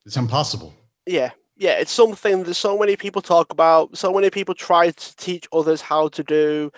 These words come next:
Speaker 2: you know, the whole sort of emulate people who are successful and you'll be successful, without realizing that, hang on, we're actually different. So
Speaker 1: You can
Speaker 2: sh-
Speaker 1: emulate, you can emulate their actions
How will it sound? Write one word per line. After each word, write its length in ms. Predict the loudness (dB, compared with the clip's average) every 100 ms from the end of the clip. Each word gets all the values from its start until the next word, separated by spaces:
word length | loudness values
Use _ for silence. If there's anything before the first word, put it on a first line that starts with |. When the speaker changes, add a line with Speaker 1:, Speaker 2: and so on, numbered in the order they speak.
| -20 _ -4
Speaker 2:
you 80 | 0
know, 240 | 2 2
the 120 | 2
whole 320 | 2 4 4
sort 260 | 0 -2 2
of 120 | 2 2
emulate 460 | 0 2 2 0
people 220 | -4 -6 -4
who 140 | -2
are 80 | -2
successful 800 | -4 -6 -2 -2 -2 -4 -4 -4 -12 _
and 220 | -2 0 0
you'll 220 | 0 0
be 160 | -2
successful, 760 | -6 -10 -8 -8 -8 -8 -8 -8 -14 -20 -20
without 240 | -4 -2 0
realizing 600 | 2 6 6 4 -2 2
that, 300 | 4 4 2 _
hang 220 | -6 -2
on, 160 | -2 0
we're 100 | -2
actually 280 | -2 -6 -8
different. 420 | -8 -8 -10 -20 -20 _ _ _ _ _ _ _ _
So 180 | -4 0
Speaker 1:
You 80 | 0
can 120 | 0
Speaker 2:
sh- 20 |
Speaker 1:
emulate, 440 | 0 2 2 0 -2
you 80 | -6
can 140 | -2
emulate 360 | 0 2 0 -2
their 220 | -8 -10
actions 1040 | -2 -2 -2 -4 -2 -2 -2 -4 -6 -8